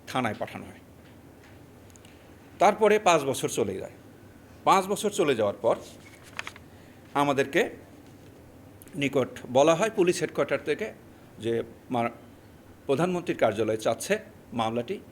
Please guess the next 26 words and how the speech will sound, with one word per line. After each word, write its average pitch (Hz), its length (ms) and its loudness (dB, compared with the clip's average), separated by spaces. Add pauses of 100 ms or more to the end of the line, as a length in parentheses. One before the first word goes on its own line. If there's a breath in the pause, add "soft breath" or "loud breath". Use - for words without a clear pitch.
(180)
পুনরুজ্জীবিত 110 600 -6
হোক 101 200 -6 (1120 loud breath)
এবং 202 420 2
এই 143 120 -2
পুনরুজ্জীবিত 170 640 -2
করে 123 300 -2
তদন্ত 143 360 0
করার 117 280 0
দায়িত্ব 107 340 -2
দেওয়া 107 160 0
হয় 208 140 -2 (320)
পুলিশ 143 240 0
হেডকোয়ার্টারে - 500 -12 (800)
এবং 120 180 -6
সেখান 151 280 -4
থেকে 175 240 -2
নির্দেশনা 135 440 -2
দেওয়া 156 160 -2
হয় 240 100 -4
এটি, 117 260 -8 (400 loud breath)
আহ, 113 120 0
সরি, 185 340 2
পিবিআইতে, 170 460 2 (580)
যে 113 120 -2
এই 113 100 0
মামলাটি 117 420 -4